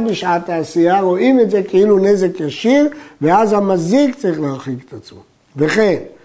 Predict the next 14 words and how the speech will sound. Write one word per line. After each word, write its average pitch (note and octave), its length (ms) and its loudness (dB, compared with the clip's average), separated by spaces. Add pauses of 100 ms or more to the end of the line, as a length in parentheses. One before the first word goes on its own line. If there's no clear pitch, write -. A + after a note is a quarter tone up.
(300)
כל A#3 300 0
ההרחקות G#3+ 680 0
אמורות G#3+ 460 0
למעלה B3 480 2
בעניין D3 460 -2
זה, A2+ 200 -14
כל F3 180 -2
מה F3+ 140 -2
שלמדנו E3 720 -2
על C3+ 80 -4
תנור E3+ 560 0
ועל D3 160 -6
גורן E3+ 520 0
וכדומה, C#3+ 640 -2